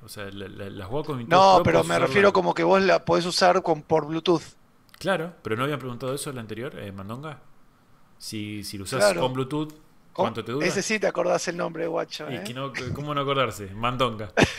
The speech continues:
Speaker 1: Eh,
Speaker 2: Mandonga.
Speaker 1: eh, claro, es re, es pegadizo.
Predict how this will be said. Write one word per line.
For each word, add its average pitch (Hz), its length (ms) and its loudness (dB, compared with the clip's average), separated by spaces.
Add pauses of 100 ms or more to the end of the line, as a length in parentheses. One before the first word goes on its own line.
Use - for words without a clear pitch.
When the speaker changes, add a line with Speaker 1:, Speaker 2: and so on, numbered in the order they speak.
(440)
Speaker 1:
Eh, 123 220 -4
Speaker 2:
Mandonga. - 340 -4 (100)
Speaker 1:
eh, 123 680 -6
claro, 147 280 -2
es 104 100 -6
re, 113 320 -8 (140)
es 131 100 -14
pegadizo. 139 440 -8